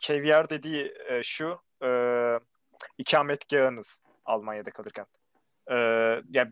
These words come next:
bizim bayağı Türkiye'deki ikametgah. Yani tabii ki bir şirkette çalışırken o şirkete nerede kaldığınızı söylemeniz gerekiyor, e, resmi olarak. Bunu yapamazsanız zaten şirket sizi almaz muhtemelen. E, sözleşmenizde yani bir sıkıntı çıkar. Ya bazı şirketler mesela şey yapıyor, erteliyorlar,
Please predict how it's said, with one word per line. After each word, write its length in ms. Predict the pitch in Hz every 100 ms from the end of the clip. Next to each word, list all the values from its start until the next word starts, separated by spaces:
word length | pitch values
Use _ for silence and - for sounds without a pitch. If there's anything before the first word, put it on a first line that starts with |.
| -
bizim 380 | 127 131 123
bayağı 260 | 135 123 113
Türkiye'deki 420 | - 123 110 -
ikametgah. 420 | - 113 107 -
Yani 220 | 120 131 131
tabii 200 | 156 139
ki 80 |
bir 40 | 156
şirkette 360 | 156 160 151
çalışırken 540 | 151 151 - 151 151 156
o 120 | 135
şirkete 420 | - 143 143 156
nerede 200 | 131 131
kaldığınızı 540 | 143 131 131 135 151 131
söylemeniz 420 | 131 120 127 117
gerekiyor, 460 | 110 95 98 95 - - -
e, 40 | 101 98 98 95
resmi 320 | 104 104 113 101
olarak. 360 | 95 92 - _ _ - - _ -
Bunu 100 | 135
yapamazsanız 640 | 139 151 139 - 147 156 151 135
zaten 260 | 127 143
şirket 300 | 131 123 135
sizi 160 | 127 123
almaz 280 | 117 113 101
muhtemelen. 420 | - 98 98 - _ - - -
E, 140 | 110 113
sözleşmenizde 560 | - 127 131 127 117 120
yani 160 | 110
bir 40 | -
sıkıntı 320 | - 117 113
çıkar. 360 | - 98 - _ _ _ -
Ya 100 | 143
bazı 220 | 156 156
şirketler 520 | - 156 160 - 147
mesela 220 | 139 160
şey 140 | - 135
yapıyor, 200 | 127 117
erteliyorlar, 760 | 123 - 127 135 117 98 -